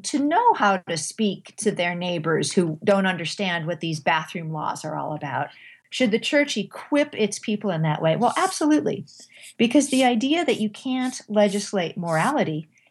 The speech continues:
is absurd. We legislate morality all the time. The stop sign, uh, that's right outside my house that I'm staring at as we talk about, that legislates morality. What you can't legislate is virtue.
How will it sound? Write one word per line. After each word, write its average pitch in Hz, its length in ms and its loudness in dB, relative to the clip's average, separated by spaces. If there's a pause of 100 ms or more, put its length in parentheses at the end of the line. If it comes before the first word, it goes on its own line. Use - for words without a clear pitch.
(180)
is 226 140 2
absurd. 254 600 0
We 254 140 2
legislate 247 560 2
morality 190 480 4
all 202 140 0
the 247 80 -10
time. 269 400 -6
The 156 80 -2
stop 269 360 2
sign, 185 540 -2 (360)
uh, 185 220 4
that's 202 260 -2
right 196 200 2
outside 180 420 -2
my 175 140 -8
house 170 340 -6
that 160 120 -8
I'm 160 100 -4
staring 160 400 -4
at 156 80 0
as 160 120 -4
we 170 80 -4
talk 156 300 0
about, 165 260 4
that 226 200 2
legislates 208 720 2
morality. 233 720 0 (300)
What 214 180 2
you 240 100 2
can't 285 340 -2
legislate 208 720 0 (100)
is 233 140 0
virtue. 302 480 2